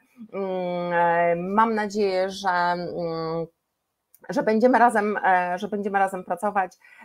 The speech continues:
E, tymczasem bardzo wam dziękuję za, za dzisiejszą obecność i za zaufanie do mnie. E, ale czy, czy dyskusja,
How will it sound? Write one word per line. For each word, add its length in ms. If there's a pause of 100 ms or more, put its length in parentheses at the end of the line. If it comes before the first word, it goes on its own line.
E, 500
tymczasem 680
bardzo 420
wam 220
dziękuję 540
za, 440
za 120
dzisiejszą 420
obecność 680 (380)
i 60
za 100
zaufanie 540
do 180
mnie. 400 (480)
E, 680 (340)
ale 420
czy, 280
czy 140
dyskusja, 1000